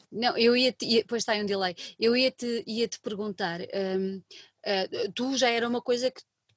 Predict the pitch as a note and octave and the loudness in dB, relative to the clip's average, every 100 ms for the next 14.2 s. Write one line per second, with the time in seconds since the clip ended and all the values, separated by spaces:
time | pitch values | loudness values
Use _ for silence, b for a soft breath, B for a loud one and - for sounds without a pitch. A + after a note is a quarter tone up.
0 | - G#3 G#3 A3+ G3 - G3+ G3 G#3+ C4+ | -6 -4 -2 0 -2 -2 -4 0 -2 0
1 | D#4+ C#4 G3 G3+ A#3+ G3+ F#3 G#3+ G3 G#3 | -2 0 0 0 -2 -2 -2 -4 -6 -6
2 | - G3 G3 G3+ - G3+ E3+ G3 G3+ F#3+ | -6 -6 -2 -2 -2 -6 -2 -2 -2 -4
3 | F#3 G#3 G3 G#3 A#3+ B B B - G3+ | -6 -2 0 0 -2 B B B -4 0
4 | G#3+ G#3 G#3+ A3 G#3 B B _ _ - | 2 2 -2 -6 -10 B B _ _ -4
5 | C#4 C#4 C4+ B3 G3 G#3 A#3+ B3 A#3+ G#3 | 2 2 2 2 2 0 -4 -2 -2 0
6 | G#3+ F#3+ F3+ F3+ - A#3 A3+ G#3 G#3 G3 | 0 0 -2 -6 -4 0 0 2 2 4
7 | F#3+ F#3 - - G3+ F#3+ F#3 F3 F3 - | 2 -2 -14 -8 -4 -2 -2 -2 -4 -8
8 | - - A3+ G3 E3+ - - G3 G#3+ G#3+ | -16 -8 -4 -2 -4 -6 0 2 4 2
9 | A#3+ A#3 B3+ B3 B3 B3+ A3 A#3 A3+ A#3 | 2 2 2 2 2 2 4 2 2 4
10 | A#3 A3+ B B B - A3 A3 F3 A#3+ | 4 2 B B B 4 6 4 4 0
11 | - - - F3 F#3 G3 A#3 A#3 G#3+ G3 | 0 -4 0 2 2 2 0 2 2 2
12 | G#3+ A#3 A#3 - G3 F#3+ G#3+ G3+ B B | -4 -6 -6 -4 -4 -4 -6 -12 B B
13 | - A#3+ B3 B3 C4+ B3+ C#4 - A3 B3 | 0 0 0 -2 -2 -2 -4 -8 -6 -2
14 | C4+ C4 | -2 -2